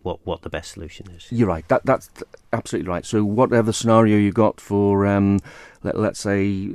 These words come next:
Speaker 2: photovoltaic, I think you're, uh, alluding to there. So the more cloud cover is, the less energy there might be through the photovoltaic panels. Yes, you're right. You could run that as a calculation through the, the system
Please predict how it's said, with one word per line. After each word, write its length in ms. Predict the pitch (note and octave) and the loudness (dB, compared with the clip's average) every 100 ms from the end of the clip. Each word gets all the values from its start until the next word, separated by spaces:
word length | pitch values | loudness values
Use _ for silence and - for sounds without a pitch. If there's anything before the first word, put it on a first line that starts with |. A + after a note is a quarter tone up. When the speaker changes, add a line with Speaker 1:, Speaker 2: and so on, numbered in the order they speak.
| - - | -12 -4
Speaker 2:
photovoltaic, 640 | A#2 - G2+ - G#2+ G2 | -4 -2 -4 -2 -2 -2
I 60 | F#2+ | -6
think 400 | - B2+ A#2 G#2+ | 0 2 2 0
you're, 340 | F#2 F2+ G2 - | 0 0 -2 -4
uh, 260 | F2+ F2 - | -4 -6 -6
alluding 320 | F#2 F2+ F#2 | -8 -6 -6
to 160 | - F2 | -6 -6
there. 260 | E2+ F2+ | -4 -4
So 240 | - G2 F2+ | -4 -4 -4
the 140 | G2+ | -4
more 200 | F#2+ G2 | -2 -2
cloud 300 | - F#2+ F#2 | -2 -4 -4
cover 300 | G2 F2 F#2 | -6 -6 -4
is, 140 | F#2 | -4
the 100 | F2+ | -4
less 280 | F2 F#2+ - | -4 -4 -4
energy 280 | F#2 F#2 F#2 | -4 -4 -4
there 120 | F2+ | -4
might 200 | F#2 F2+ | -4 -4
be 160 | F#2+ F2+ | -8 -10
through 180 | - F#2 | -10 -12
the 100 | F2+ | -10
photovoltaic 760 | F#2+ F2 - E2 - F2+ D2 | -10 -10 -14 -16 -14 -14 -10
panels. 300 | A2+ A2+ F2+ - - - | -8 -8 -8 -16 -20 -6
Yes, 280 | - D3+ - | 0 0 0
you're 100 | C3+ | 2
right. 140 | C#3 | 2
You 80 | - | 2
could 180 | - A#2 | -2 4
run 220 | C3+ C3 | 8 8
that 280 | A#2+ - - | 8 4 -2
as 380 | - G#2 F#2+ G#2+ - | -2 -2 -2 -6 -6
a 240 | F#2+ F#2+ | -4 -4
calculation 560 | - C#3 A#2 G2 - F#2 | 0 0 0 -4 -4 -8
through 300 | - F#2 F2+ | -4 -4 -4
the, 340 | F#2 F2+ F2+ - | -6 -6 -6 -8
the 80 | E2+ | -8
system 400 | - E2+ - | -6 -6 -4